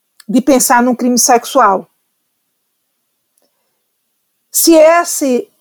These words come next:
a pessoa que tá escutando é do gênero feminino, o crime sexual, ele vai tá muito presente nesse medo de sair na rua.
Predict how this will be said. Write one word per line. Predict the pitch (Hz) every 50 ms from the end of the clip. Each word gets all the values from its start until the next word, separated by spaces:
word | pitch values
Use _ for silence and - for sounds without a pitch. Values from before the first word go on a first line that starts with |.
| _ -
a | - -
pessoa | - - 240 226 - 269 240 233
que | -
tá | - 247
escutando | 233 - - - 254 - - 240 226 233 226
é |
do | 214 226
gênero | 226 196 247 220 214 214 208 220
feminino, | - 240 214 208 202 196 196 214 240 262 269 254 226 196 180 - _ _ _ _ _ _ _ _ _ _ _ _ _ _ _ _
o | - 277 233
crime | - _ - 294 277 269 269 254 247 247 240 220 220 - - _ _ _ _
sexual, | - - - 311 285 285 285 - - 277 240 226 220 226 262 269 254 220 202 196 _ _ _ _ _ _ _
ele | 254 254 262
vai | 240 247 233 226
tá | - 233
muito | 240 240 247 - -
presente | - 285 277 247 - 240 220 - -
nesse | 240 233 226 - 285
medo | 269 254 240 233 226 208 220
de | 214 -
sair | - 269 262 247 233
na | 226 247 294
rua. | 262 233 233 220 208 185 196 202